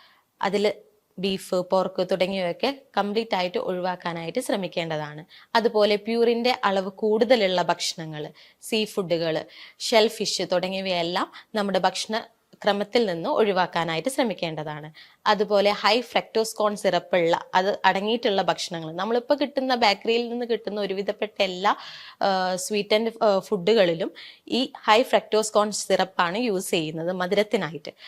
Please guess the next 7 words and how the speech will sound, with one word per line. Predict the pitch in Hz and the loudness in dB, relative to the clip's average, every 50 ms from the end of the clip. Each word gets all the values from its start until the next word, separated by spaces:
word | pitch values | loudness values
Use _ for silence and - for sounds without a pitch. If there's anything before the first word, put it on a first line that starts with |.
| - - - - | -18 -4 2 4
അത് | 214 214 262 | 4 4 6
കഴിക്കുമ്പോൾ | - 269 208 202 226 214 - 233 226 208 190 175 196 262 262 | 6 8 8 8 6 4 0 0 0 2 2 2 2 2 2
യൂറിക് | 214 196 196 196 - 196 | 0 0 -2 0 0 0
ആസിഡിൻ്റെ | 196 190 - 202 208 202 | 0 0 0 0 0 2
ലെവൽ | 190 175 170 175 185 | 4 4 4 2 0
കൂടാനായിട്ടുള്ള | 190 - 202 190 190 202 196 190 180 170 165 - 196 220 | -2 -2 -4 0 4 4 4 4 2 -2 -4 -2 -2 -2
സാധ്യതകളുണ്ട്. | 233 - 294 277 269 254 240 202 185 170 156 147 151 147 156 | 2 4 6 6 6 4 2 0 -2 -2 -2 -4 -8 -12 -16